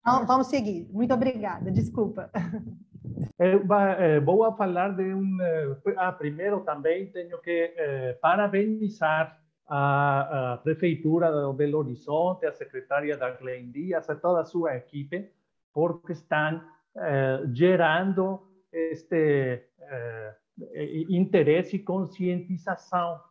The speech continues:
Speaker 2: das importância, da importância de este tema de os sistemas alimentares e as cidades. E vou a falar precisamente dos desafios, sim?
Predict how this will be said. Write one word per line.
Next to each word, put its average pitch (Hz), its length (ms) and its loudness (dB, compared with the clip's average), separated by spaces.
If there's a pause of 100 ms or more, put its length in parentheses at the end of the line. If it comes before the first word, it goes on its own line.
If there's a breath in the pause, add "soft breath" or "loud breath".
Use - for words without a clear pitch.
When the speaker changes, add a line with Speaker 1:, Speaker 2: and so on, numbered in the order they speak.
Speaker 2:
das 139 320 -8
importância, 180 1120 -2
da 151 220 0
importância 180 760 -2 (320)
de 147 880 2
este 156 240 -2
tema 160 440 0
de 143 440 2
os 147 320 -6
sistemas 170 640 -2
alimentares 160 880 -2
e 151 140 -2
as 147 160 -4 (180)
cidades. 131 640 -2 (340)
E 170 60 -6
vou 160 260 4
a 190 120 0
falar 160 400 -2
precisamente 156 680 -6
dos 160 300 -2
desafios, 175 880 0 (640)
sim? 165 340 -6